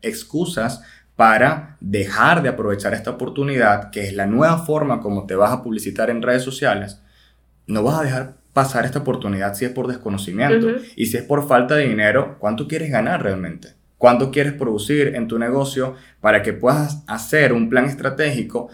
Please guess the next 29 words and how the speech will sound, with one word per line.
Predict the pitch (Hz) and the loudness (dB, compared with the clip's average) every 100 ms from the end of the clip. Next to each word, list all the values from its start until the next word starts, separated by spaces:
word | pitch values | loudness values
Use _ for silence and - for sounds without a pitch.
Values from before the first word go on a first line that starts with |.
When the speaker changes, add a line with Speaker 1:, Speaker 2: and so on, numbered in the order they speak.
| - | -16
Speaker 1:
de | 101 120 | -2 0
promoción | 123 165 175 170 - 127 113 123 - - | 2 2 2 0 2 2 2 0 -8 -12
y | 95 | -6
puedas | 117 117 - 104 | 0 2 0 -6
aplicarlo | 104 104 101 107 117 127 | -6 -6 0 0 2 2
realmente | 117 104 101 101 | 0 -2 -4 -2
a | 127 | -2
tu | 127 | -2
estrategia | 110 90 - 90 95 | -8 -12 -10 -8 -4
de | 101 | -2
redes | 98 98 101 | -2 -2 -4
sociales | 104 - 101 110 | -6 -2 -2 0
y | 107 | -4
de | 92 | -6
publicidad | 95 90 - 87 | -8 -10 -10 -10
pagada? | 90 87 110 82 - - _ - _ | -6 0 2 2 -4 -14 _ -20 _
Entonces | 120 123 143 170 | 0 2 2 2
son | 170 170 | 0 0
cosas | 165 170 170 170 170 - | 2 2 2 -2 -4 -6
que | 120 | -4
tenemos | 104 110 110 127 131 | -2 -2 0 -2 0
que | 139 139 - 110 | 2 2 2 -4
analizarnos, | 107 104 101 101 127 147 170 180 - - _ - | -4 -2 -2 2 4 4 2 -4 -10 -20 _ -8
realmente | - 113 117 127 127 127 147 - - | 2 4 6 6 6 4 0 -2 -6
analizar | 110 104 101 101 101 104 | -2 0 0 0 2 2
nuestra | 101 101 95 90 | 0 -6 -8 -2
cabeza, | 101 123 139 156 160 165 - | 4 4 4 0 0 -4 -6
nuestro | 113 104 101 | -6 -6 -8
sentido, | 95 92 90 131 143 151 160 - | -8 -8 -2 2 4 4 2 -6